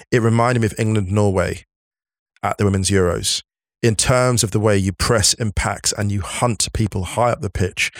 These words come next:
and you don't do it as a one-on-one. Pressing isn't running up, you know, it's, we know this, it's not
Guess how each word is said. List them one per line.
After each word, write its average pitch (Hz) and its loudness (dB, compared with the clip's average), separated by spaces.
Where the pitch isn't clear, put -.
and 107 0
you 101 0
don't 131 0
do 104 2
it 92 -2
as 107 -2
a 101 2
one-on-one. 95 0
Pressing 143 0
isn't 113 0
running 110 2
up, 101 -2
you 113 -2
know, 90 0
it's, 92 -6
we 123 2
know 123 2
this, 110 2
it's - -2
not 131 -2